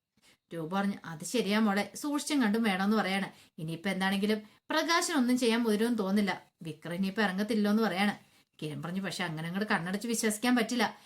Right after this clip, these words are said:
ഈ പുറത്തിറങ്ങുന്ന ഗംഗാപ്രസാദിനൊക്കെ ഇനിയിപ്പം, ആം, അവർക്ക് വേണ്ട സഹായമൊക്കെ ചെയ്തു കൊടുക്കുന്ന പ്രകാശനാണെന്നും പറയാൻ പറ്റില്ലോ" എന്ന് പറയണം. അപ്പോഴേക്കും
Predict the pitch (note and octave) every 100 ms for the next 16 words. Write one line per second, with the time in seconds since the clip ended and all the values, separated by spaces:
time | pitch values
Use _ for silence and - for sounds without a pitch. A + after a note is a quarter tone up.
0 | - - D#4 D#4+ C4 A#3 C#4 B3+ B3+ C4
1 | B3+ G#3 A3 A3 A3 A3+ A#3 B3 A3+ A#3+
2 | - - _ _ _ _ _ _ G3+ A3
3 | A3 A#3 A3+ - - _ - G#3 G3+ G#3
4 | G3+ _ _ _ _ _ _ G#3 G#3 A3
5 | B3 A3+ G#3+ G#3+ A#3 G#3+ G3 G#3+ A3+ A3+
6 | A3+ G3+ A3 G#3 A3 A3 - _ _ _
7 | - _ G3+ G3+ F#3+ F#3+ A3+ A3+ B3 A3
8 | F#3 A3 A3+ A3+ G#3+ G#3+ A3+ F#3 G#3 G3
9 | - _ - - G3+ G3+ A3+ A3+